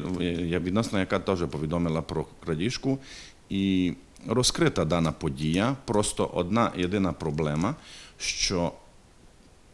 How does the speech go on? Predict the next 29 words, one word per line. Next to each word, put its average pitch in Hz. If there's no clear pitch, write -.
особи, 123
які 87
скоїли 82
дану 82
крадіжку, 113
вони 117
в 110
першу 113
чергу 101
неповнолітні, 98
м, 85
е, 85
а 82
в 82
інший 101
випадок 95
вони 98
розумово, 90
розумово 85
відсталі. 76
Тому, 98
е, -
іменно 107
по 101
цій 123
справі 117
дуже 107
тяжко 98
просувається, 85